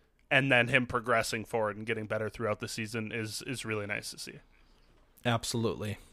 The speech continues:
Speaker 2: And speaking of terrorizing Georgia.
Speaker 1: Yes.
Speaker 2: Number
Speaker 1: Yeah.
Speaker 2: one, it's no surprise if you know anything about anything in college football nowadays.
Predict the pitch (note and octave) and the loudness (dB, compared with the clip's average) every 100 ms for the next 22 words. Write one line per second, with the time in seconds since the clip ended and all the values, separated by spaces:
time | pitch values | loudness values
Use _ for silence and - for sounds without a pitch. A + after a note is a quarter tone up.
0 | - C#3 C#3+ C#3+ D3 C#3+ C#3+ - - - | -4 6 8 8 8 6 2 0 -2 10
1 | A3+ B3 B3+ B3+ B3 A#3+ F3 F3+ D#3 - | 10 10 10 10 8 10 12 12 12 4
2 | - - A#3 C#4 B3+ A#3+ A3+ A3 G#3 F3+ | 2 12 12 12 12 12 12 12 12 12
3 | G#3 G3+ G3 F#3+ - B2+ A#2+ D#3 F3+ C#3+ | 10 10 10 6 2 0 10 12 12 12
4 | B2 F#2+ D#2+ - - A#2 G2+ - - - | 6 6 0 -4 -2 -2 -2 -6 -10 -14
5 | _ _ _ _ _ _ _ - C#3 G3 | _ _ _ _ _ _ _ -6 8 12
6 | A#3 C4+ C4 C4 B3+ A#3+ G#3+ E3 F#3+ F#3+ | 12 12 12 12 12 12 6 12 12 12
7 | G3 G3+ G#3 G3+ - - C#3+ - - B2+ | 12 12 8 4 -2 6 6 6 2 8
8 | C3+ F3 - F3+ - F#3+ F#3 F3+ F3+ F3 | 12 12 12 8 12 12 12 12 12 12
9 | D3+ - C3 B2 A#2 C#3 E3+ - F3 E3+ | 8 2 4 4 6 6 6 6 6 8
10 | E3 D#3 D#3 C#3+ C3+ A#2+ C3 B2+ C3 A#2+ | 8 10 12 10 8 4 6 6 4 2
11 | C3+ C3+ C3+ - C#3+ C3+ C#3 C3+ C3+ C3+ | 8 10 8 8 4 8 12 12 12 10
12 | C3+ C3+ C3+ C3 B2+ - | 10 10 10 10 8 4